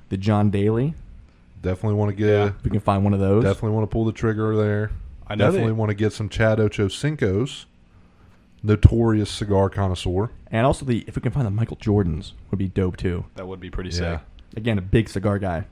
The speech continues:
Speaker 3: From what I understand, the John Dalys were super limited. I don't know if they're still selling them anymore.
Speaker 1: Yeah, I think we mentioned that when they first came out.
Speaker 2: Yeah, if
Speaker 3: Yeah.
Speaker 2: they're
Speaker 1: Very,
Speaker 2: not
Speaker 1: very
Speaker 2: available,
Speaker 1: small
Speaker 2: they're not
Speaker 1: batch.
Speaker 2: available, but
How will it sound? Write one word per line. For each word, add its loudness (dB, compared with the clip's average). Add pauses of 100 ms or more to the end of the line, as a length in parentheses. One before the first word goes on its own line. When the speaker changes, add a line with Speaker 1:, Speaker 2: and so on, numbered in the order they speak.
Speaker 3:
From -4
what 2
I 4
understand, 0
the -4
John 0
Dalys -4
were -6 (320)
super -2
limited. -8
I -6
don't -4
know -6
if -10
they're -20
still -10
selling -10
them -12
anymore. -12 (180)
Speaker 1:
Yeah, 2
I 2
think 0
we 2
mentioned 2
that -4
when -4
they -4
first -4
came -6
out. -12
Speaker 2:
Yeah, -10
if -4
Speaker 3:
Yeah. -8
Speaker 2:
they're 0
Speaker 1:
Very, 10
Speaker 2:
not 8
Speaker 1:
very 8
Speaker 2:
available, 10
Speaker 1:
small 8
Speaker 2:
they're 6
not 6
Speaker 1:
batch. 4
Speaker 2:
available, 2
but -4